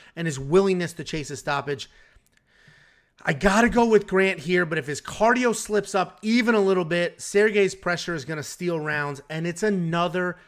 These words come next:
fight. Sergey's coming off of a two-year layoff. Every single one of these fights, somebody's coming off a long layoff. In this case,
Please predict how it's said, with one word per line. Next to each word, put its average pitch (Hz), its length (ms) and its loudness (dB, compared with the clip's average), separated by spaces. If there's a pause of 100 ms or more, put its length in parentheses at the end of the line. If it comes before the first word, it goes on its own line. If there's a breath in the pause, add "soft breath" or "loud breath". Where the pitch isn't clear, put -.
fight. 160 480 0
Sergey's 175 580 -2
coming 175 300 -6
off 165 180 -6
of 151 140 -12
a 147 220 -8
two-year 196 1080 2
layoff. 170 640 -2
Every 214 300 -4
single 214 360 -4
one 190 220 -2
of 185 80 -4
these 190 220 -6
fights, 175 360 -8 (200 soft breath)
somebody's 202 460 -2
coming 170 260 -8
off 160 160 -6
a - 20 -6
long 151 320 -4
layoff. 151 360 0
In 151 140 -10
this 190 180 0
case, 180 300 0